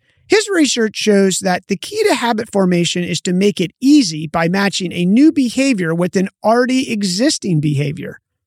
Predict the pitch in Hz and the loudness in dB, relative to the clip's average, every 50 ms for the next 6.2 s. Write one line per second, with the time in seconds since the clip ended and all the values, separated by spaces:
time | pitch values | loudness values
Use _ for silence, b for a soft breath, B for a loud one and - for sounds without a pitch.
0 | _ - 381 440 415 - 240 - - 311 339 269 190 175 143 131 - - _ - | _ 0 0 0 2 0 0 2 4 4 4 2 0 -2 -6 -6 -8 -10 _ 2
1 | 277 392 - 539 480 320 - 294 254 233 202 - 180 202 247 269 233 214 180 170 | 2 2 4 2 -2 -2 0 0 -2 -2 0 0 2 4 4 4 4 2 0 0
2 | 165 170 165 - 170 180 262 330 359 330 - - 262 247 226 - 196 185 180 208 | 0 0 -2 -2 0 0 2 2 2 2 0 0 -2 -4 -2 0 0 2 2 2
3 | 262 254 - 175 143 165 160 156 151 160 190 - - 392 277 226 220 226 - 208 | 2 0 -2 -6 -6 -4 -2 -2 -2 -2 0 0 0 2 2 0 0 -2 -2 -2
4 | 202 185 185 190 170 - 262 294 285 226 196 - - 196 196 214 294 359 - - | -2 0 0 0 0 0 2 2 4 4 2 0 -4 -2 0 0 0 0 0 -2
5 | 202 175 175 185 185 - 196 175 208 226 - 254 254 294 - - 269 - - 151 | -2 0 0 0 0 -2 0 0 0 0 0 -2 -6 -4 -4 -4 -4 -4 -6 -8
6 | 147 - 190 | -10 -12 -16